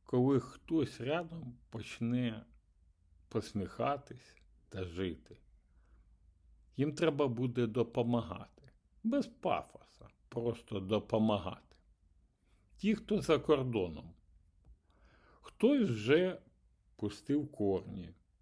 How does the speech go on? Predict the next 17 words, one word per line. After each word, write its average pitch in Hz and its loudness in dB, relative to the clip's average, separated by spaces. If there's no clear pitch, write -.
Сім'я, 101 -2
будинок, 101 -2
робота, 95 0
нове 101 0
життя. - -8
Хтось, 151 4
навпаки, 170 -4
живе 110 2
на 101 -4
допомогу 117 0
і 202 -4
не 131 2
знає, 117 4
як 107 0
далі. 92 -12
Вернуться, 113 0
залишитись. 120 2